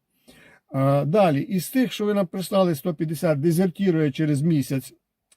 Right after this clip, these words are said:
навчання або через три дня після при-, військової присяги, дезертирує тридцять процентів. Після навантажень, які будуть, е, фізичні, дезертирує ще двадцять відсотків.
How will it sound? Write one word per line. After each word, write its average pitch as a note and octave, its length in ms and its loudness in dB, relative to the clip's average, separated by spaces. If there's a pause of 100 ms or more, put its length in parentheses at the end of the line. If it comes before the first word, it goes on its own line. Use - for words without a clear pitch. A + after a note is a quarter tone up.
(320)
навчання D3 680 0
або D3+ 240 -2
через D#3+ 260 -2
три F3 220 2
дня C#3 340 -2
після D3 420 -8
при-, - 140 -10
військової D3+ 380 -6
присяги, C3+ 460 -2
дезертирує D3 520 -2
тридцять D#3+ 320 -6
процентів. A#3 560 -4 (540)
Після G#3+ 260 0
навантажень, F#3+ 680 2
які E3 220 -2
будуть, D#3 440 0 (1200)
е, C#3+ 580 0
фізичні, D3 580 0
дезертирує D3+ 600 0
ще D3 180 -4
двадцять E3+ 320 -4
відсотків. G#3+ 520 -4